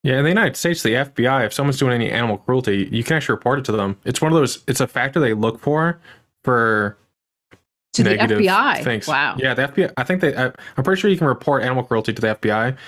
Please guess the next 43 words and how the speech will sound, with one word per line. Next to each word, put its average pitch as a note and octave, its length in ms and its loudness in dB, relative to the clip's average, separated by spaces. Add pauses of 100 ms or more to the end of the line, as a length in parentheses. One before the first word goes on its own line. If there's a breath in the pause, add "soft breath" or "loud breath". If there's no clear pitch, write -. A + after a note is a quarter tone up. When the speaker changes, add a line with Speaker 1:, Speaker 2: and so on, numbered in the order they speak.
(120)
Speaker 1:
It's C3+ 100 0
one F3+ 100 4
of F#3 40 6
Speaker 2:
Wow. F3 80 4
Speaker 1:
the - 20 -2
key D3+ 240 0
indicators C3+ 440 0
for, A#2+ 100 -2
like, G#2 160 -2 (420)
sociopathic G#2+ 680 -4
and G#2 240 0
Speaker 2:
Mm-hmm. E3+ 340 0 (240)
Speaker 1:
serial A2+ 260 0
killer-ish G#2+ 480 -2
behavior. G#2+ 500 0 (360 loud breath)
So D#3+ 200 0
Speaker 2:
Mm-hmm. A#2 80 2
Speaker 1:
it's - 140 -2
like, A2 240 -2
I, C3+ 180 -2
I, G2+ 80 -12 (100)
those D#3 160 2
people, D#3+ 480 2 (880 loud breath)
those C3+ 120 0
people D#3+ 140 4
are C3 40 0
probably B2 240 0
doing A2+ 120 0
other G#2+ 200 0
negative G#2 340 0
things. G#2 360 -2 (400)
Speaker 2:
I D4 100 2
mean, D4+ 200 6
this F#4 220 2
was F4+ 140 2
just C#4+ 320 -2
really A#3 380 4
what A3 160 4
it G3 80 0
was, G3+ 380 4
was, F3+ 120 -2
like, F3+ 240 -2
a B2+ 220 -10